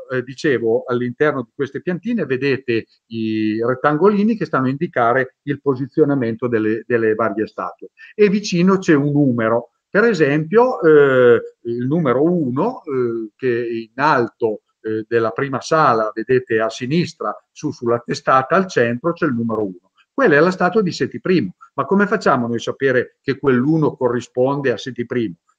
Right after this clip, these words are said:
Perché andiamo a cercare il numero uno sul catalogo provvisorio di cui vi ho appena parlato, che,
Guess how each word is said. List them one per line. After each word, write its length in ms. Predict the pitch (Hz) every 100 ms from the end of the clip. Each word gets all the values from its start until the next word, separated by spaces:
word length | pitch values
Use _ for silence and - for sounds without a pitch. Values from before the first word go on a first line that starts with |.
| -
Perché 600 | 170 - 147 233 226 _ -
andiamo 420 | 123 127 147 127
a 20 |
cercare 500 | - 120 - 156 117
il 100 | 117
numero 360 | 165 196 143 196
uno 640 | 202 202 262 285 294 - _
sul 400 | - 185 226 247
catalogo 640 | - 196 170 139 180 233
provvisorio 840 | 226 190 214 190 143 147 185 233 -
di 160 | 175 196
cui 220 | 175 160
vi 80 | 196
ho 60 |
appena 280 | 190 165 160
parlato, 560 | 165 139 113 98 - - _ _
che, 400 | - 180 - _